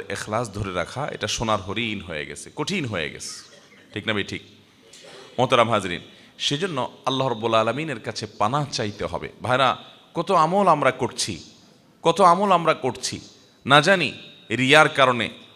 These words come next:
লোক দেখানো মানসিকতার কারণে, লোক শোনানো মানসিকতার কারণে, লৌকিকতার কারণে আমাদের সেসব আমল বরবাদ হয়ে যাচ্ছে, সেগুলোর কোনো সওয়াব আল্লাহর কাছে আমরা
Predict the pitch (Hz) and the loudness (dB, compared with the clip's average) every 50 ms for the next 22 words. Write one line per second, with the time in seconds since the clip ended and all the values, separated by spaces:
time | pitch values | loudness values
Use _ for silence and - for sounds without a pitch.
0 | _ 107 117 135 139 139 - - 151 127 143 165 160 151 131 120 135 139 - - | _ 2 4 4 4 4 4 2 0 2 0 -2 -2 0 0 0 0 -2 -4 -4
1 | 120 123 117 98 110 104 - 104 101 101 101 98 90 101 131 147 - - - 180 | -4 -4 -2 -2 -2 -2 0 0 0 0 0 -2 0 2 2 2 2 0 -2 -2
2 | 180 175 170 160 143 135 139 143 - 151 143 135 139 131 123 110 104 120 110 110 | -2 -2 -2 0 0 0 0 -2 -4 -4 -4 -4 -2 -2 -2 -2 0 0 0 0
3 | 104 104 90 - - - - - _ _ _ _ _ - 127 156 180 190 185 202 | 0 -2 -4 -6 -10 -18 -20 -20 _ _ _ _ _ 4 8 8 8 8 6 2
4 | 202 185 190 175 147 165 139 127 117 139 139 156 160 147 113 - - - - - | 0 0 0 2 4 2 2 4 6 8 8 8 6 4 0 -2 -6 -14 -20 -20
5 | - - - _ _ - - 127 143 139 131 117 - - - 123 - - 123 110 | -20 -20 -20 _ _ 0 0 2 2 0 -2 -2 -2 -4 -4 -6 -6 -6 -6 -4
6 | - 107 107 107 104 101 85 90 90 90 101 107 107 - 85 92 87 82 85 80 | -4 -4 -2 -2 -4 -4 -4 -4 -4 -2 -2 -2 -2 -4 -6 -8 -6 -6 -8 -10
7 | - - - 82 - - 113 107 107 98 87 - 98 98 98 - - 151 151 131 | -10 -12 -12 -12 -10 -8 -4 -4 -4 -4 -4 -8 -8 -8 -6 -4 -4 -2 -2 -2
8 | 113 107 101 90 - 90 87 - - 90 85 90 95 117 165 196 - | -2 -2 -4 -6 -6 -8 -10 -8 -8 -6 -6 0 2 2 2 2 0